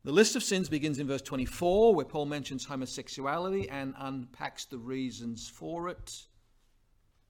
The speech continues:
Then in verse twenty-nine, he lists terrible sins in a rapid-fire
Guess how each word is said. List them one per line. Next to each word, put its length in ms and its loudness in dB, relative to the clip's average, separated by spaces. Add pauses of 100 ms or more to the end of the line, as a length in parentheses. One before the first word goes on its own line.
(760)
Then 380 2
in 240 -4
verse 300 0
twenty-nine, 800 2
he 460 0 (600)
lists 320 -2 (100)
terrible 380 2
sins 400 -2
in 240 -2
a 220 0
rapid-fire 1000 -4